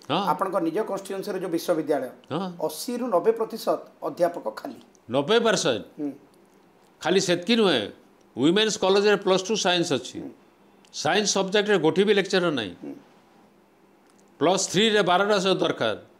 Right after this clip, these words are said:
Speaker 1: ଏଗାରଟା ନାହାନ୍ତି। ଏ ପାଠ ପଢ଼ା ହଉଛି? ସେଠି ନାଚ ଗୀତ ହେଇଥିଲେ ପିଲାଙ୍କର ପାଠ ପଢ଼ା ହେଇଯିବ? ରାଜ୍ୟର ବିକାଶ ହେଇଯିବ?
Speaker 2: ତ ଆପଣ
Speaker 1: ମେନ୍
Speaker 2: ଭାବୁଛନ୍ତି
Speaker 1: କାମ।
Speaker 2: ନୂଆ ଓ ମାଧ୍ୟମରେ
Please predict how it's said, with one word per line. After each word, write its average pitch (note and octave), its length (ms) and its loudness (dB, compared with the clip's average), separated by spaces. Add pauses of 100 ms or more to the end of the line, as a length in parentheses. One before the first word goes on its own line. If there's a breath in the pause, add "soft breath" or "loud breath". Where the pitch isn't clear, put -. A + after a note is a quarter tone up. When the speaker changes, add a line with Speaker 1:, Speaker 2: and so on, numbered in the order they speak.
Speaker 1:
ଏଗାରଟା D#3 460 0
ନାହାନ୍ତି। A2+ 360 -2 (1700)
ଏ - 80 0
ପାଠ C3 280 -2
ପଢ଼ା G#3 180 2
ହଉଛି? F#3 280 0 (500)
ସେଠି E3+ 300 0
ନାଚ E3 300 0
ଗୀତ F#3+ 180 0
ହେଇଥିଲେ G3 300 4
ପିଲାଙ୍କର F#3+ 360 2
ପାଠ F3+ 240 0
ପଢ଼ା A#3 200 2
ହେଇଯିବ? A#3 260 4 (1800)
ରାଜ୍ୟର D3 340 2
ବିକାଶ F3 400 0
ହେଇଯିବ? A3 240 4 (500)
Speaker 2:
ତ - 40 -6
ଆପଣ F3+ 220 2
Speaker 1:
ମେନ୍ D3+ 120 4
Speaker 2:
ଭାବୁଛନ୍ତି A#3 400 0
Speaker 1:
କାମ। F#3 100 -8
Speaker 2:
ନୂଆ F#3+ 220 2
ଓ A3+ 160 6
ମାଧ୍ୟମରେ E3+ 500 0